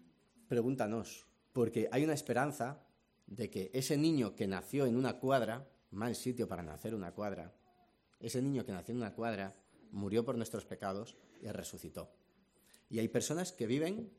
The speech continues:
conforme a ese que resucitó. Sé como uno de ellos. Y si no sabes de qué va la historia, busca a uno que sea como uno de ellos y pregúntale. Porque el Señor resucitó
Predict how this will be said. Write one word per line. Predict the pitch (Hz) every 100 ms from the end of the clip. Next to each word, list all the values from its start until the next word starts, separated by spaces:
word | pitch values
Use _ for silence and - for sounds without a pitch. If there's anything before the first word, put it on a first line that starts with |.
| _ -
conforme | 104 98 101 95
a | 92
ese | 113 - 180 - - -
que | 95
resucitó. | 98 92 - 113 180 190 - _ _ _ _ -
Sé | - 135
como | 131 95 101
uno | 113
de | 98 95
ellos. | 82 - - _ _ _ _ _ _ _ _
Y | 123 107
si | - 101
no | 110 127
sabes | 135 120
de | 107
qué | 110
va | 101
la |
historia, | 95 - 139 139 175 - _ -
busca | 107 127 131 117
a |
uno | 127 110
que | 95
sea | - 113
como | 95 85
uno | 117 131
de | 101
ellos | 101 117
y |
pregúntale. | 90 85 82 - - - _ - - _ _ _ - _ _ -
Porque | 95 98
el |
Señor | 92 104
resucitó | - - 92 85 165 -